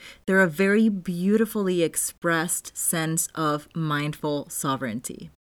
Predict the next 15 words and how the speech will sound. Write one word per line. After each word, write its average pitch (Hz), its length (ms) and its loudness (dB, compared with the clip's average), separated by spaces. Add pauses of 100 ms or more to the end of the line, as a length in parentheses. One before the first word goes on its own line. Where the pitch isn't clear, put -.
(880)
And 220 200 6
part 226 240 6
of 262 60 2
this 294 240 0
really 214 240 2
beautiful 185 640 -2
dynamic 160 640 -4
really 185 340 -2
comes 170 440 -6
down 156 300 -4
to 160 140 -12
you 151 480 -4
being 156 460 -6 (160)
able 180 440 -4
to - 180 -10